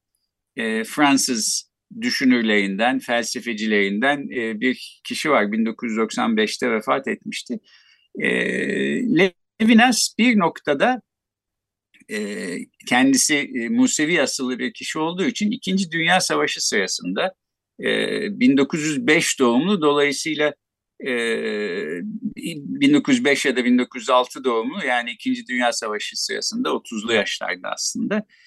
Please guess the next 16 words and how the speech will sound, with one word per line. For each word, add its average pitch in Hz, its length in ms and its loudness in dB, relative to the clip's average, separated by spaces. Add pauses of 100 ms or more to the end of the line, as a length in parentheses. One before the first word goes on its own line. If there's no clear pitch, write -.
(380)
e, 117 340 0 (180)
bir, 185 600 0
e, 151 240 0
konsantrasyon 202 800 2
kampına 202 420 -2
kapatılıyor - 680 -10
Naziler 101 460 0
tarafından. 104 600 -6 (540)
E, 185 340 -4
ve 226 240 4
bir 262 140 6
yazısında 202 880 2 (380)
bu 220 80 -10
konsantrasyon 214 920 0
kampına 180 500 -2
sabahları 175 800 0